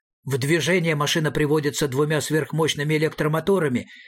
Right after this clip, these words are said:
перемещающими её колёса, обутые в вулканизированный каучук,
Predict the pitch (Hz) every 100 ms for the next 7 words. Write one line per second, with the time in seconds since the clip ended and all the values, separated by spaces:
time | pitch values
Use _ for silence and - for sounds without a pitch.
0 | - - 139 147 139 - 180 170 - 151
1 | 151 147 143 143 127 175 202 180 135 135
2 | 127 131 131 120 110 127 127 131 131 123
3 | 120 120 120 131 120 110 123 104